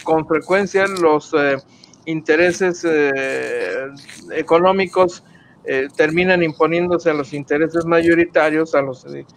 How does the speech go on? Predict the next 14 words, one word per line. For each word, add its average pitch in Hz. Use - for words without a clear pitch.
y 170
lo 151
que 147
hemos 160
visto, 175
que 156
es, 151
eh, 151
frecuentemente, 160
que 175
los 160
productos 156
que 151
ofrecen, 165